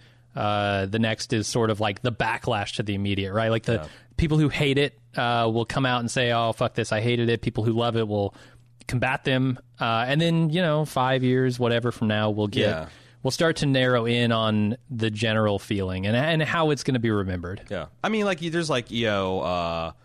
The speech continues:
Speaker 2: defenders of the Star Wars prequels now, like, unironic defenders, and think it's
Speaker 1: Yeah.
Speaker 2: great. And it's, it's
Speaker 1: Right.
Speaker 2: not, and it's, so there's always a stage in a fandom where, like, something happens and, like, there is a level of denial beca-,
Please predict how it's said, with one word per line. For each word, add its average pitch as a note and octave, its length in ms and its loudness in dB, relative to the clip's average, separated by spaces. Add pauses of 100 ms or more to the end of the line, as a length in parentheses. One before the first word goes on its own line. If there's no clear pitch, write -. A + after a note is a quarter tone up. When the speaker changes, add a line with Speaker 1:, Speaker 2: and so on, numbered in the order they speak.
(280)
Speaker 2:
defenders A#2+ 540 -2
of G2 300 -6
the F#2 100 -6
Star A2 220 0
Wars A#2+ 160 0
prequels B2 360 -6
now, B2 240 0
like, G2 140 0
unironic G#2 500 -2
defenders, G#2 440 -6
and F#2+ 100 -12
think G2 140 -8
it's F#2+ 100 -6
Speaker 1:
Yeah. G3+ 100 2
Speaker 2:
great. G2+ 360 -2
And G2 280 -4
it's, F2+ 180 -6
it's A2+ 200 -6
Speaker 1:
Right. C#3 120 2
Speaker 2:
not, D3 220 -2 (220)
and E3+ 120 0
it's, A#3+ 180 0
so G3 160 0
there's F3 240 -2
always G3+ 300 0
a F#3+ 40 -2
stage F3 240 -2
in C#3+ 60 -2
a A#2+ 40 -4
fandom B2 360 -2
where, G#2+ 120 2
like, G2 140 -2
something B2 280 -4
happens G2+ 640 -4
and, G2 180 -4
like, F#2+ 500 -2
there G#2 240 -2
is G2 120 -4
a G2+ 60 -2
level G#2+ 400 -2
of F#2 100 -4
denial G2 600 -2
beca-, F#2+ 360 -10